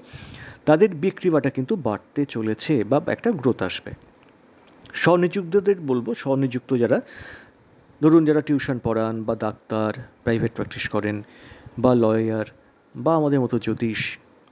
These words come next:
বা হয়তো কেউ রান্না শেখান, যে কোনো এই ফিল্ডে থাকেন না কেন,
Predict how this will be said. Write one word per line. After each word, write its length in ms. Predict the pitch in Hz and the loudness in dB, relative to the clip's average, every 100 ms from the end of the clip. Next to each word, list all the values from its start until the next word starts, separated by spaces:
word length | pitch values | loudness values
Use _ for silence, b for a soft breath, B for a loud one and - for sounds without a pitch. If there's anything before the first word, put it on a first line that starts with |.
| _ _ 240 | _ _ -6
বা 220 | 139 143 | 0 2
হয়তো 240 | 147 143 | 2 0
কেউ 160 | 143 147 | 2 4
রান্না 320 | 117 117 131 | 4 0 -4
শেখান, 440 | - 120 131 185 254 | -4 -6 -8 -8 -2
যে 80 | 320 | -2
কোনো 280 | 302 269 190 | 0 -2 0
এই 120 | 175 - - | -2 -4 -4
ফিল্ডে 280 | - 180 165 | 2 4 4
থাকেন 360 | 165 123 - 120 | 2 -6 -4 -4
না 140 | 107 | -4
কেন, 200 | - 117 | -4 -4